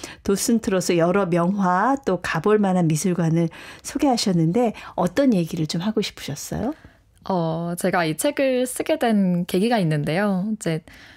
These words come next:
Speaker 2: 좀 지방 출장을 제가 직업 특성상 많이 다니는 편이에요. 근데 제가 지방 출장을 가면 좀 여행을 좋아하기도 해서 언제나 그 지역에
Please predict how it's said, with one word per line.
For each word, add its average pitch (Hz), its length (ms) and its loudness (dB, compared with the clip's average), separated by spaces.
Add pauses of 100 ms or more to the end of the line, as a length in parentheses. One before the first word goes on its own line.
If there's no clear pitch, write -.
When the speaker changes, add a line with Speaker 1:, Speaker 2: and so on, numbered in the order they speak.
(100)
Speaker 2:
좀 170 320 0
지방 269 380 2
출장을 381 440 2
제가 180 180 2
직업 175 240 -2
특성상 175 840 0
많이 175 580 2
다니는 165 380 -2
편이에요. 160 640 -2
근데 151 160 -6
제가 151 220 -4
지방 180 460 0
출장을 320 400 0
가면 196 400 2 (380)
좀 180 160 0
여행을 254 280 2
좋아하기도 165 400 0
해서 160 440 0
언제나 208 320 2
그 214 260 0
지역에 175 720 0